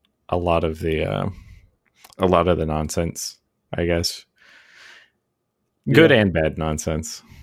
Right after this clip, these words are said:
Speaker 2: I, I gotta say, slightly graphic, but, like, there have been times I've been doing some work stuff.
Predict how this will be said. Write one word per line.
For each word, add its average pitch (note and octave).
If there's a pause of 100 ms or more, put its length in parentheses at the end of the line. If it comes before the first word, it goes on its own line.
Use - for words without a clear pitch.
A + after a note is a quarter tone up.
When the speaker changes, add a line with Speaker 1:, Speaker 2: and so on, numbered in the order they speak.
(680)
Speaker 2:
I, A2 (120)
I G#2
gotta C#3
say, F2+ (640)
slightly B2
graphic, F#2+
but, G2
like, F#2+
there A#2+
have B2+
been B2
times G2
I've G2
been F#2+
doing G2
some F#2+
work G2+
stuff. -